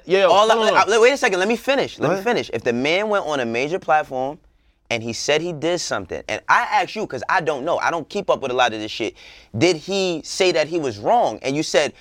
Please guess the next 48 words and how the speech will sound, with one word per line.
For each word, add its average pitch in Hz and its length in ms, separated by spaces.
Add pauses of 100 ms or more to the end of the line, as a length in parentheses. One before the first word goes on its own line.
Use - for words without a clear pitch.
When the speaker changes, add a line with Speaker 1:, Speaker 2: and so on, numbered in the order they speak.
(120)
Speaker 2:
he 180 120
alluded 170 420
to 160 100
something 175 460 (180)
of 151 220
that 151 180
sort, 226 420 (120)
right? 180 260 (540)
Now, 214 220
if 233 140
he 285 120
did 247 320
that 277 80
Speaker 1:
That's - 180
not 185 200
accountability, 196 680
Wayno. 156 400
Speaker 2:
So 240 100
what 302 120
do 302 60
you 311 80
want 294 140
him 294 100
to - 40
Speaker 1:
No, - 60
Speaker 2:
do? 208 60
Speaker 1:
no, 220 120
no. 190 100 (240)
He - 220
Speaker 2:
Did 226 80
he 240 60
Speaker 1:
didn't - 20
Speaker 2:
get 220 80
Speaker 1:
di-, 214 60
Speaker 2:
locked 214 160
Speaker 1:
he, 233 60
Speaker 2:
up 240 60
for 214 100
Speaker 1:
no, 240 100
Speaker 2:
it? - 100
Speaker 1:
no, 156 60
he 160 120
didn't 208 180
directly, 175 600
he 170 180
didn't 175 260
directly 156 720
even 160 480